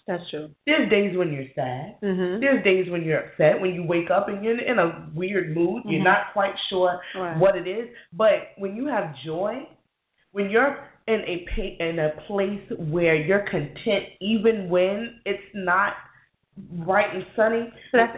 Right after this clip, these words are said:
Speaker 1: internal.
Speaker 2: That's internal.
Speaker 1: Internal well
Speaker 2: Right.
Speaker 1: of
Speaker 2: Happiness
Speaker 1: joy.
Speaker 2: is,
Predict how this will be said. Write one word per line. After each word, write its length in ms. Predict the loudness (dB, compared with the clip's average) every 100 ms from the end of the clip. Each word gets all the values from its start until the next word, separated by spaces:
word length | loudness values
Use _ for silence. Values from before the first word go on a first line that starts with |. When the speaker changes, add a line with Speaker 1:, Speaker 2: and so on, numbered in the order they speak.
| -2
Speaker 1:
internal. 720 | 2 2 2 0 0 2 2
Speaker 2:
That's 240 | 2 2 -2
internal. 460 | -2 0 0 0 2
Speaker 1:
Internal 380 | 2 0 -4 -6
well 140 | -2
Speaker 2:
Right. 220 | -2 -2 -4
Speaker 1:
of 60 | -2
Speaker 2:
Happiness 500 | -2 -2 -2 -2 -2 -4
Speaker 1:
joy. 80 |
Speaker 2:
is, 160 | -6